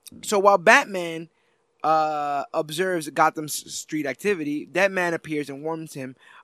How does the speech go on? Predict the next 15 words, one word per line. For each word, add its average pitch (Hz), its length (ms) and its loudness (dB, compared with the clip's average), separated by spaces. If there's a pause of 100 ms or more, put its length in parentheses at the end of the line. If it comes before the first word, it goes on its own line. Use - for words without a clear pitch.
of 127 180 -4
dark 147 240 0
forces 147 380 -4
that 120 160 -6
plan 131 220 -10
to - 100 -10
oppose 127 380 -8
him. 101 160 -20 (360)
Bruce, 208 220 0
in 175 100 -6
disguise, 160 500 -2
asks 147 280 -6
Zatanna 139 540 -8
for 113 100 -14
help, 156 260 -4